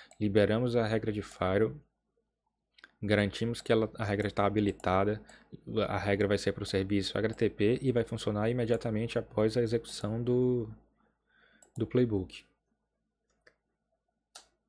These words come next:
E a última coisa que faria, faltaria seria copiar o conteúdo Kring Labs Ansible para o var W W W H T M L index.html.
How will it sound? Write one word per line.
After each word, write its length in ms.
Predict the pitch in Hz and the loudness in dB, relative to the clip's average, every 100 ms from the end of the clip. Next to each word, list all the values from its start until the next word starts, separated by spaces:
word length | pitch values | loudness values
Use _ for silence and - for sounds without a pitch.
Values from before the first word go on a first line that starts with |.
| _ _ | _ _
E 280 | 117 117 156 156 | -2 0 -2 -2
a 80 | |
última 220 | 110 - 120 | -2 -2 -2
coisa 240 | 104 101 | -2 -4
que 80 | - | -10
faria, 600 | - 113 107 107 143 156 - _ | 0 2 4 2 2 -2 -12 _
faltaria 480 | - 98 107 101 135 | -6 -2 0 0 0
seria 340 | - 113 117 | 0 0 0
copiar 440 | - 117 - 104 120 | 0 -2 0 -2 -2
o 60 | |
conteúdo 500 | 127 123 117 101 98 | -2 -2 0 2 0
Kring 260 | - 117 113 | -2 -2 0
Labs 380 | 101 117 123 104 | 0 -2 -2 -4
Ansible 480 | 117 120 143 160 - _ - | -6 -4 -4 -4 -10 _ 0
para 280 | 107 123 | 4 4
o 80 | 131 | 0
var 260 | 98 107 127 | -2 -4 -2
W 220 | 110 104 | -2 -2
W 40 | |
W 400 | 98 98 101 95 | 0 -2 -2 -4
H 60 | 95 | -6
T 120 | - | -4
M 160 | 113 120 | -4 -2
L 420 | 110 123 147 160 - | 0 0 0 -4 -6
index.html. 2000 | 127 143 135 - - 127 127 135 135 147 - _ 117 117 117 131 135 107 92 92 | -6 -4 -6 -8 -8 -8 -6 -4 -4 -6 -18 _ -8 -6 -4 -4 -2 0 0 -4